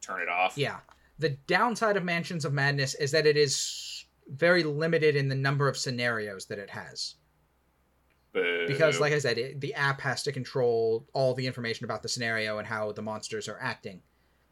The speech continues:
Speaker 2: Um, the upside is that it has some very nice miniatures of, like, Lovecraftian monsters.
Speaker 1: Yay, miniatures.
Speaker 2: Uh,
Speaker 1: Oh,
Speaker 2: instead
Speaker 1: yeah.
Speaker 2: of just the, like
Speaker 1: Uh, Lovecraft monsters are surprisingly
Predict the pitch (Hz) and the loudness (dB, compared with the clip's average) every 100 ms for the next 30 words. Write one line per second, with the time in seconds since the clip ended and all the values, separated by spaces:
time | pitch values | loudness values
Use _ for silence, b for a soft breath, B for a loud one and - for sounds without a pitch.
0 | _ _ - 135 127 127 131 139 220 247 | _ _ -4 -2 0 -2 -6 -2 0 2
1 | - 170 165 - 147 147 143 185 165 131 | 2 2 2 -2 -4 -2 -4 -4 -4 -2
2 | 147 180 160 135 139 147 123 90 87 - | 0 0 0 0 -2 -2 -4 -8 -10 -12
3 | - _ _ _ - - - _ _ _ | -14 _ _ _ -20 -20 -20 _ _ _
4 | - - _ _ _ _ _ _ - 110 | -20 -20 _ _ _ _ _ _ -8 -8
5 | 101 113 104 117 110 - 123 104 107 101 | -6 -10 -8 -8 -6 -2 -2 -2 -6 -6
6 | 98 123 127 117 120 110 107 90 - - | 2 4 6 4 0 0 -2 -4 -8 -14
7 | - _ _ _ _ _ _ _ _ _ | -18 _ _ _ _ _ _ _ _ _
8 | 110 113 110 98 95 - 123 - 113 - | -8 -6 0 4 4 4 0 -8 -8 0
9 | 120 147 151 147 131 123 156 170 180 165 | 4 6 4 0 -4 2 2 4 4 4
10 | - 131 143 139 120 104 - - 117 113 | 4 2 2 2 0 -2 -6 0 4 6
11 | 107 107 110 110 104 _ _ _ - - | 4 2 0 -2 -4 _ _ _ -6 -2
12 | - 160 147 156 143 143 135 131 131 131 | 4 4 4 0 0 0 0 0 -2 -2
13 | 127 117 | -4 -6